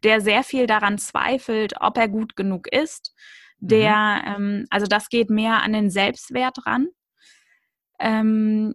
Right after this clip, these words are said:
Speaker 1: der Dinge sehr, sehr gründlich machen will. Den, das sind zum Beispiel die Menschen, die fragst du was und die antworten sehr, sehr lange und sehr, sehr ausführlich mit ganz, ganz vielen Details.
Speaker 2: Okay.
Speaker 1: Kennst du vielleicht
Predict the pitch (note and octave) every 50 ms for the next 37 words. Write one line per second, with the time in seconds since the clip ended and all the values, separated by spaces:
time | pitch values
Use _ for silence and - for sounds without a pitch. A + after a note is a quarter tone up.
0 | - - G3 G3 A3 G#3+ G#3 G#3 G3+ G3 A3+ A3+ A#3 A#3 A3 G3 F#3 G#3 A#3 A#3+
1 | B3 A#3 A#3+ A3+ G3+ G3+ G#3 A#3+ C#4 D4 - C#4+ C4+ - C4+ B3+ B3+ - B3+ B3+
2 | B3 C4 C4 C4+ C#4+ D4+ - _ _ _ _ _ _ _ _ _ _ - A3 G#3
3 | - G#3+ G#3+ G#3 G#3+ G#3 G3+ G3+ G3+ G3+ - G#3 - A#3+ A#3+ A#3+ - C4 A3+ A3+
4 | - - A#3 G3+ A#3 B3+ B3+ B3 A#3+ B3+ C4+ - C4+ A#3 A3+ - - - G#3 A3+
5 | D4 D4+ - - - C#4 C#4 C4 C4+ D4+ E4+ - - _ _ _ _ _ _ _
6 | _ _ _ - A3 A3+ A3+ A3+ A3+ A3+ - - - - G3+ - - - G#3+ A#3+
7 | - G#3 F#3 F#3 - G3 F#3+ F3+ F3+ G#3 G#3+ A3 A3 G#3+ G#3+ G3+ G3 G3 G3 G#3
8 | A#3+ B3 B3 - A3 G#3+ G3 F#3+ B3 B3+ B3+ B3 A3 A3+ A3 - - G#3 G#3+ -
9 | - - A3 G3+ F#3+ F#3 F#3+ - A3 G3+ - - B3 B3+ - - A#3 A3 - -
10 | - A3+ A3 G#3 G3+ G#3 G3 - - G3+ F#3+ F3 G3 - - - _ _ _ _
11 | _ _ _ _ _ _ _ _ _ _ - - - B2+ B2 A#2 G#2+ E3 - -
12 | - _ _ _ _